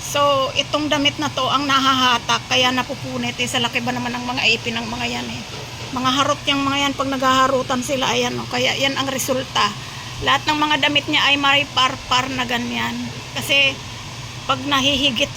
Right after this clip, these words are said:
yung sinulid, nauumpisahan na ng punit.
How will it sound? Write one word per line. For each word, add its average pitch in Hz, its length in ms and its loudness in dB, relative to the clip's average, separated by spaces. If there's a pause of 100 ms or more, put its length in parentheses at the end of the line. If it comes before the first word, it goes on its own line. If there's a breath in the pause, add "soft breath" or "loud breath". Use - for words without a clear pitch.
yung 269 240 0
sinulid, 240 640 0 (480)
nauumpisahan 262 720 0
na 254 80 0
ng 247 160 -2 (640)
punit. 240 340 0